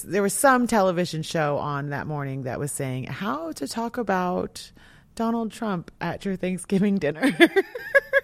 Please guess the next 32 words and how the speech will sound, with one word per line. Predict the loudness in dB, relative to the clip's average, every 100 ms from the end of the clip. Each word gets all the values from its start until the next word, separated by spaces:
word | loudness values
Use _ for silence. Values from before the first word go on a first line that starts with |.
| 0 4 4 4
And | 2
this | 2 0
kind | -4 0
of | 0
reminds | 0 0 2 2 0 -4
me | -4
of | -4 -6 -6
that. | -2 -2 0
<laughs> | -2 -2 -4 4 6 6 2
Like, | 0 -2 -2 -4
ooh, | 0 0 2 2
we're | 2
gonna | 0 -2
bring | 0 0 2
that | 0 0
up | 0 -2 -2
at | -2 -2 -2
dinner? | -4 -2 2 8
<laughs> | 10 10 8 8 2 0 0 0 0 -2 -4
Uh, | 0 0
how | 0 -4 -4
do | 0 0 0
we | -2
breach | -2 -4 -4 -6
this | -8 -6
subject? | -6 -6 -6 -6 -6 -6 -6
I, | -4 -4 -4
I | -4
think | -4 -8 -12 -14 -12
that | -8 -8 -8 -6 -2 -2 -2 -6 -14
for | -14 -8
me, | -6 -4 -6